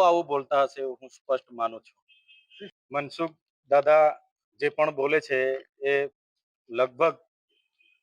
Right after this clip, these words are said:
સાંસદ છે એટલે પુરાવા સાથે બોલતા હશે,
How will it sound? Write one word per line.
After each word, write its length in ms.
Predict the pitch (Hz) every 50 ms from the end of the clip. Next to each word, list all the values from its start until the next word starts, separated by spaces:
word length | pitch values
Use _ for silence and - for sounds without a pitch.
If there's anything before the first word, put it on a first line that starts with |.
| _ _ _ _ _ -
સાંસદ 420 | 139 139 139 139 - - 156 147 - -
છે 120 | - 151
એટલે 200 | 143 131 139 135 135
પુરાવા 420 | - - 127 131 143 139 139 131 -
સાથે 220 | - 117 - - 143 135
બોલતા 320 | 135 135 131 127 - 135 135
હશે, 240 | 131 - - 135